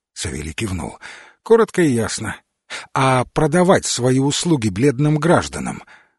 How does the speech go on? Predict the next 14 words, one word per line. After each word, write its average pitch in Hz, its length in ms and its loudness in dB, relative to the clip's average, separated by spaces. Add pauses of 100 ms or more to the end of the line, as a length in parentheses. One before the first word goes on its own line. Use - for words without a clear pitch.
ваш 113 320 0
принцип?" - 480 2 (840)
"Мой 113 340 -2
принцип — 135 600 0
давать 123 420 2
людям 117 440 2
то, 151 220 2
в - 80 -6
чем 139 260 -2
они 131 160 0
нуждаются". 127 840 -4 (720)
Савелий 113 760 -8
вдруг 104 420 -12
понял, 120 560 -10